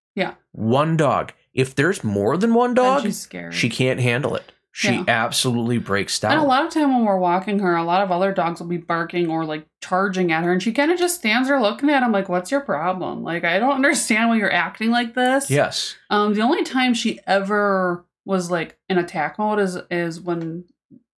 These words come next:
Speaker 1: her and I were running, and there was someone, like, we were running opposite. They were coming at us, and
Speaker 2: You guys are missing the hand gestures.
Speaker 1: <laughs> And, uh, she was on the outside because I always put her on the outside when there's a dog because some people just don't realize that you should keep your dogs on the outside and it's just safer for her.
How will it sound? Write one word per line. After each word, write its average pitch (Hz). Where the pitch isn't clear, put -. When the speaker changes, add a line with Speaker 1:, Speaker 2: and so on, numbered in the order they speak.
Speaker 1:
her 208
and 196
I 185
were 175
running, 180
and 196
there 190
was 185
someone, 185
like, 160
we 185
were 185
running 185
opposite. 190
They 175
were 175
coming 180
at 170
us, 175
and 170
Speaker 2:
You 151
guys 147
are 131
missing 127
the 110
hand 110
gestures. 330
Speaker 1:
<laughs> -
And, 240
uh, 214
she 311
was 311
on 302
the 247
outside 208
because 190
I 208
always 214
put 247
her 214
on 202
the 190
outside 175
when 170
there's 165
a 165
dog 160
because 190
some 185
people 175
just 165
don't 165
realize 165
that 151
you 190
should -
keep 185
your 170
dogs 170
on 160
the 160
outside 185
and 196
it's 190
just -
safer 170
for 170
her. 175